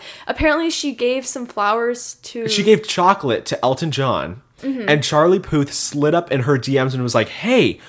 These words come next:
Speaker 2: where the heck did you get this chocolate?" And she was like, "Little boy Charlie Puth, stay the F out of my D Ms." I was like,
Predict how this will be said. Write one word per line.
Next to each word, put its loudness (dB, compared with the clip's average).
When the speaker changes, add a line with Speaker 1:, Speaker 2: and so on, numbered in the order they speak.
Speaker 2:
where 2
the 0
heck -2
did -2
you -2
get 0
this -2
chocolate?" -2
And 4
she 0
was 2
like, 4
"Little -2
boy 2
Charlie -2
Puth, -2
stay 4
the 2
F 0
out 4
of -2
my 0
D -4
Ms." -10
I 0
was 2
like, 2